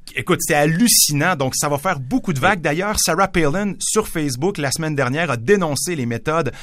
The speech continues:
Speaker 1: de Sacha Baron Cohen. Et, euh, d'ailleurs, elle, elle citait sa fille en disant que c'était vraiment un tas de M,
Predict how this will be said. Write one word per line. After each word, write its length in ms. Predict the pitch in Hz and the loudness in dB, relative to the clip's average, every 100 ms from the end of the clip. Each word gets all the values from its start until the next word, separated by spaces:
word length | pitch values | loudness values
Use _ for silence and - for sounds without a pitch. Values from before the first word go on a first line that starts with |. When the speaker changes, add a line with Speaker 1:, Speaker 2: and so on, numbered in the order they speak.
| - 95 | -14 -2
Speaker 1:
de 160 | 117 113 | 2 2
Sacha 420 | - 139 - 170 | 0 -2 0 0
Baron 360 | 135 127 147 | 0 0 -2
Cohen. 440 | 147 127 117 165 170 - - - | -4 -2 0 2 0 -6 -12 -4
Et, 220 | 110 120 | 0 2
euh, 500 | 110 107 104 107 107 | 2 2 2 0 0
d'ailleurs, 400 | 107 107 131 139 | 0 0 2 0
elle, 180 | 104 95 - | 0 -4 -4
elle 140 | 107 | -4
citait 360 | - - 139 143 | -4 -4 -2 -2
sa 160 | 135 | -2
fille 240 | 104 139 127 | -4 -4 -4
en 80 | |
disant 240 | 98 92 110 | -6 -6 -6
que 220 | 110 92 | -4 -6
c'était 320 | 90 - - 95 | -6 -8 -8 -6
vraiment 440 | 95 95 107 113 - | -4 -4 -2 -4 -4
un 180 | 95 | -6
tas 260 | - 127 127 | -4 -2 -2
de 260 | 104 110 107 | 0 0 0
M, 380 | - 151 151 120 | 0 0 2 -2